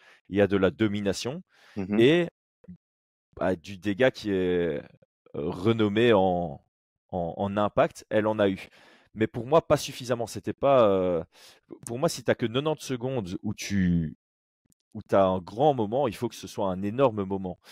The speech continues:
Speaker 1: Et
Speaker 2: Mhm.
Speaker 1: sur ces quatre-vingt-dix secondes, j'ai pas l'impression qu'il y a eu, euh, tu sais, euh, beaucoup de frappes ou un, un, un étranglement qui était, euh, littéralement à, à quelques secondes de se terminer. Donc, pour
Speaker 2: Mhm.
Speaker 1: moi, on est, on, on est, on est encore assez loin de la frontière, euh, avec le dix-huit. On s'en,
Speaker 2: Ouais.
Speaker 1: on s'en rapproche même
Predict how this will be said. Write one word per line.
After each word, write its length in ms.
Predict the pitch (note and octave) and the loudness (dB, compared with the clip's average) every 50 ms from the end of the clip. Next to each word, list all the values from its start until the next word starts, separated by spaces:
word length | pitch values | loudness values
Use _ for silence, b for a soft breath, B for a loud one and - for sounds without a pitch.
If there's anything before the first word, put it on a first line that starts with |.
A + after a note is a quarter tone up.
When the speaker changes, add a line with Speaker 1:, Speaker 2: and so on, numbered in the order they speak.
| B B B B - | B B B B -2
Speaker 1:
Et 60 | - | 0
Speaker 2:
Mhm. 60 | A2 | 2
Speaker 1:
sur 100 | A2 A2 | 2 2
ces 140 | G#2 - A#2+ A2 | 2 0 0 0
quatre-vingt-dix 360 | A2 A#2+ B2+ C#3 C#3+ - - | 0 0 0 0 -2 -2 -2
secondes, 280 | - A#2+ G#2+ B2 C3+ | -4 -4 -4 -4 -6
j'ai 140 | G#2+ F#2 G2+ | -8 -8 -2
pas 140 | - C#3 B2+ | 0 2 2
l'impression 420 | B2 A2+ - - G#2+ - C3+ C3+ | 2 0 0 -4 -6 -6 -6 -8
qu'il 180 | - - - G#2+ | -8 -4 0 0
y 40 | G2 | 2
a 20 | |
eu, 180 | G2+ A2 A2+ G2 | 2 2 2 4
euh, 300 | F#2 F2+ F2+ F2 D#2+ E2+ b b b b b b b _ _ | 4 6 6 4 4 2 b b b b b b b _ _
tu 60 | - - | -4 0
sais, 160 | B2 A2+ G#2+ | 2 4 4
euh, 160 | G2+ F#2+ F2+ | 4 4 2
beaucoup 280 | E2+ D#2 A2+ - - C3 | -2 -8 -12 -10 -10 -10
de 60 | - | -10
frappes 300 | - - C#3+ C#3+ - - | -2 2 2 2 2 2
ou 260 | A2+ A2 G#2+ G#2 G2 | -4 -6 -4 0 0
un, 440 | F#2 F#2+ F#2+ F#2+ F#2 F#2 F#2 F#2 E2+ - | 2 2 2 2 0 0 0 -2 -2 -2
un, 220 | - F#2 F#2+ - | -2 -2 -2 -2
un 320 | - F2 F2+ F2+ F2+ F2 F#2+ | -2 -2 -2 -2 -2 -2 -2
étranglement 580 | G#2+ G#2+ - - A#2 G#2 G2 G2+ G2+ A#2 B2+ | -4 -4 0 0 0 0 0 0 2 2 2
qui 140 | B2+ - - | 0 0 -2
était, 200 | G#2 - - A2 | -4 -4 0 2
euh, 340 | A2 G#2+ G2+ F#2 F2+ F2+ F2 | 4 4 4 4 4 2 0
littéralement 720 | F2 F2 F#2+ A2 A2+ - B2 F#2+ G#2 G2 G2+ G#2+ A#2 A2+ G2 | -2 -4 -6 -6 -4 -4 0 2 2 2 2 0 0 2 2
à, 340 | F#2+ F#2+ F2 E2+ E2+ E2 D2 - | 2 2 0 0 -2 -2 -4 -6
à 120 | - G2+ - | -6 -6 -2
quelques 260 | - B2+ G#2+ - A2+ | -2 -2 0 0 -2
secondes 440 | G2+ - - A2+ F#2+ G#2 A#2+ A#2+ G#2 | -4 -2 -2 -2 0 0 -2 -2 -2
de 100 | F#2 G2 | -2 -2
se 140 | - - F#2+ | -2 -2 -2
terminer. 440 | - - F#2+ F#2 F#2 F2+ E2+ E2 B B B B B B B B B B _ _ - | 0 0 2 2 2 0 -2 -4 B B B B B B B B B B _ _ -2
Donc, 180 | B2 A2+ A2+ | 0 0 2
pour 80 | A#2 A#2 | 2 0
Speaker 2:
Mhm. 80 | A#2 | 0
Speaker 1:
moi, 220 | A#2+ C#3 D3+ D#3 C3+ | 4 6 6 6 6
on 180 | A#2 G#2+ G#2 | 4 2 0
est, 100 | G#2 G2+ - | -2 -2 -2
on, 180 | E2+ G#2 G#2 G2 - _ - | -2 -4 -6 -8 -12 _ -12
on 120 | G2+ G#2 | -6 -2
est, 160 | A2 A#2 G#2+ - - | -2 -2 -2 -2 -6
on 140 | G#2 G#2+ A#2 | -6 -2 0
est 40 | C3 | 0
encore 260 | C3+ - - C3 B2 | 0 0 0 0 0
assez 220 | A#2+ - - B2 | 0 0 0 -2
loin 260 | A2+ G#2 A#2 C3 B2 G#2+ | 0 0 2 2 2 2
de 100 | F2 G2+ | 4 2
la 120 | G2+ G2+ | 2 2
frontière, 600 | - - - G2 - - - A2 A2+ A2 G2 G2 | 0 -4 -10 -14 -10 -2 0 2 2 2 2 2
euh, 180 | F#2 F2 F2 F2+ | 2 4 4 4
avec 260 | F#2 E2+ F#2 - - | 4 2 -2 -4 -6
le 80 | F#2+ | -8
dix-huit. 440 | E2+ D#2+ F2+ F2 E2 E2 E2 D#2+ - | -8 -8 -10 -14 -14 -14 -18 -18 -16
On 100 | D#2 D#2+ | -16 -14
s'en, 200 | - - G2+ A2 | -10 -4 0 2
Speaker 2:
Ouais. 80 | A2 G#2+ | 2 2
Speaker 1:
on 40 | G2+ | 0
s'en 180 | - G#2+ F#2 | 0 -4 -6
rapproche 440 | F2 F2 G#2 G#2 - - G#2+ - - | -4 -4 -4 -6 -4 -8 -10 -10 -8
même 120 | - F#2 | -8 -8